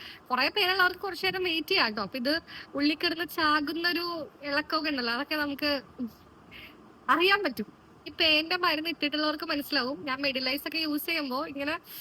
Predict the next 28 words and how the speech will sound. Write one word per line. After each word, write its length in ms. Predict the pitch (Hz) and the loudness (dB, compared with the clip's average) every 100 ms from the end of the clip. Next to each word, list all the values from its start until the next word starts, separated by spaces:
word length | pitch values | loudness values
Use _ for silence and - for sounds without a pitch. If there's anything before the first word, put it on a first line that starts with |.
| - - - - 311 | -16 -16 -18 -8 -6
കടിച്ച് 480 | 277 349 - - 403 349 | -2 -4 -4 -4 -2 0
പിടിച്ച് 260 | 302 349 330 | 0 -2 -6
നിൽക്കും, 260 | 277 254 214 - 262 | -4 -6 -10 -6 -2
കാരണം 240 | 269 294 311 | 0 -2 -2
ഈ 20 | 320 | 0
പെയിൻ 180 | 285 302 330 | 0 0 0
ചാവാൻ 300 | 285 269 277 | 2 2 0
വേണ്ടിയുള്ള 260 | 302 302 302 | -2 -2 -2
ഒരു, 80 | 311 302 | -2 -4
ഒരു, 80 | 320 | -4
ഒരു 80 | 311 | 0
ഡാൻസ് 260 | 277 254 - | 0 0 -2
കളിയുണ്ട്. 280 | 285 277 202 - - - - - - - | 0 0 -2 -8 -18 -20 -18 -18 -18 -14
അപ്പൊ 120 | - 302 | -4 0
നമുക്ക് 200 | 294 359 | 0 0
ഇങ്ങനെ, 120 | 339 339 | -2 -2
ഇങ്ങനെ, 140 | 370 | -2
ഇങ്ങനെ, 160 | 359 349 | -2 -2
ഇങ്ങനെയൊക്കെ 300 | 339 339 339 285 | -2 -2 0 -2
വരും. 120 | 190 - - - - - 285 | -2 -12 -20 -20 -20 -10 -4
ഓക്കെ, 140 | 262 208 - - - - - 302 | -4 -4 -12 -14 -10 -10 -4 0
അപ്പൊ 120 | 339 359 | 0 0
നമ്മൾ 180 | 311 349 480 285 | 2 0 0 -4
അപ്ലൈ 200 | 269 302 | -2 -2
ചെയ്തിട്ടുണ്ട്, 340 | 311 311 277 311 370 | -2 -2 -2 -2 -2
നമുക്ക് 180 | 302 294 | -2 -2
കുറച്ചു 220 | 254 - | -2 -2
നേരം 180 | 269 | 0